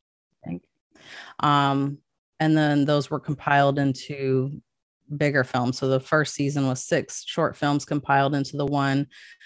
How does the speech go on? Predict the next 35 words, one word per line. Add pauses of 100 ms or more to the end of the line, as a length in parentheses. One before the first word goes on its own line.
(340)
and
then
last
season, (600)
the
rest,
and
then (320)
this
season
are
even
more.
So, (560)
um, (920)
I
love
that
each
one
is
different.
Each
vision
is
completely
different.
Nobody
came
to
the
table
doing
anything
similar.